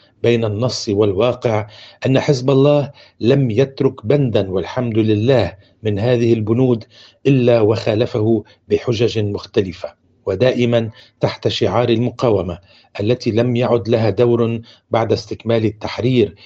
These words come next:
في أيار من العام ألفين وإقامة عيد رسمي له، ويصرون على الاحتفال به كل عام. وكما لاحظتم، القرار ألف وسبعمية وواحد واضح ولا يقبل تأويلا ولا يقدم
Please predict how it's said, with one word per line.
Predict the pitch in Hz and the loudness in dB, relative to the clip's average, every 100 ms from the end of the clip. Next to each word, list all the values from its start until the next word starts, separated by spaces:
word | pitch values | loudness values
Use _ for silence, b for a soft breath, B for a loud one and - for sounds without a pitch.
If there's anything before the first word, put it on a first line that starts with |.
| b | b
في | - 127 - | -6 -2 0
أيار | 107 101 123 113 101 | 0 2 2 2 -2
من | 92 110 | -4 -2
العام | 101 98 120 | 0 0 -2
ألفين | 117 107 - 117 107 101 - b b | -4 -6 -2 -2 -2 -4 -10 b b
وإقامة | 113 104 - 139 120 113 | 2 2 0 0 0 0
عيد | - 101 139 107 - | -2 2 2 0 -2
رسمي | - 127 - 113 104 | -2 -2 -2 -4 0
له، | 120 107 110 104 b b | 2 2 0 -2 b b
ويصرون | 156 175 - 139 117 127 110 | 4 4 2 2 2 2 2
على | 104 107 | 2 2
الاحتفال | 101 - 120 - 107 98 | 0 -8 -8 -2 -2 -2
به | 98 92 92 87 b b | -6 -6 -8 -10 b b
كل | - 110 87 | -4 -2 -2
عام. | 160 80 - _ - | -6 -10 -16 _ -8
وكما | 107 - 127 127 | -4 0 2 2
لاحظتم، | 117 - 139 - 139 135 139 B B 120 | 2 0 -4 0 2 2 -2 B B -2
القرار | 117 123 120 135 | -2 0 2 2
ألف | - 117 110 | 0 -6 -4
وسبعمية | 113 104 101 117 110 | -4 -2 -2 -4 -4
وواحد | 95 120 123 - 127 - B B B | 0 0 0 0 -4 -4 B B B
واضح | 107 107 135 127 - 131 135 135 b b | 2 2 4 0 0 0 0 -4 b b
ولا | 104 120 131 | 0 2 4
يقبل | 110 123 - 117 120 120 | 2 -2 -4 0 2 2
تأويلا | 127 - 127 113 95 82 _ b b | -2 -2 -2 0 -2 -8 _ b b
ولا | 107 127 | 2 2
يقدم | 127 127 - 127 101 104 | 2 0 -2 -4 -2 -4